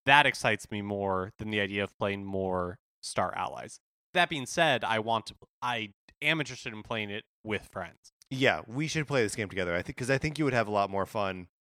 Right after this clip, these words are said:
Speaker 2: playing with me, because I'm a lot of fun.
Speaker 1: <laughs>
Speaker 2: Uh, do you think that there is anything lost here by not being able to play?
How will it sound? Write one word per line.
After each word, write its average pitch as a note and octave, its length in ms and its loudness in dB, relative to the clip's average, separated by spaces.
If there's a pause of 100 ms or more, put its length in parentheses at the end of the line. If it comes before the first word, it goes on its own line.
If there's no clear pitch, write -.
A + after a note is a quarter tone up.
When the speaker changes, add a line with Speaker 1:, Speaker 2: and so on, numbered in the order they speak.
(420)
Speaker 2:
playing F#2+ 540 -2 (120)
with A2 200 0
me, A2 380 -2
because G2 240 -4 (180)
I'm A2 240 0
a C#3 60 0
lot F#2 240 2
of F2 80 -2
fun. G2+ 300 0 (260)
Speaker 1:
<laughs> D#3 460 -18 (1000)
Speaker 2:
Uh, F3+ 140 4
do E3 120 2
you G#3 80 8
think A#3 260 0
that F3+ 260 -2
there E3+ 260 6
is D3+ 320 2
anything C3+ 800 0 (160)
lost A2 600 2
here G#2+ 340 -2
by G2 640 2
not G2 280 -6
being G#2+ 160 -4
able G2+ 160 -2
to G2 80 -4
play? F#2+ 640 -2